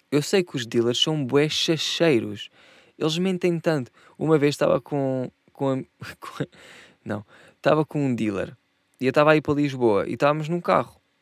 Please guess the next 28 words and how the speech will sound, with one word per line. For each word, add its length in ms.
E, 220
hum, 540
pá, 120
e 20
estávamos 300
a 20
ir 40
para 140
um 100
sítio 280
onde 120
íamos 180
ficar 300
uns 160
dias. 380
E 220
nem 140
sequer 280
era, 380
Ya, 260
e 80
estão-lhe 240
a 60
ligar. 460
E 100
o 60
gajo 240
assim, 380